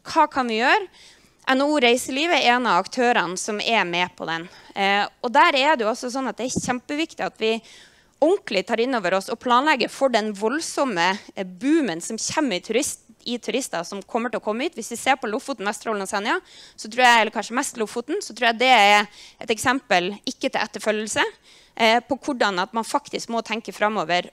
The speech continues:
og legge planer for hvordan man skal kunne gjøre det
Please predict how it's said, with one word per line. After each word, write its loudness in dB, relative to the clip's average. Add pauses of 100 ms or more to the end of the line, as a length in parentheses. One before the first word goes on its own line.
og -2
legge 0
planer -2
for -20
hvordan -4 (300)
man -4
skal 4
kunne -8
gjøre 6
det -4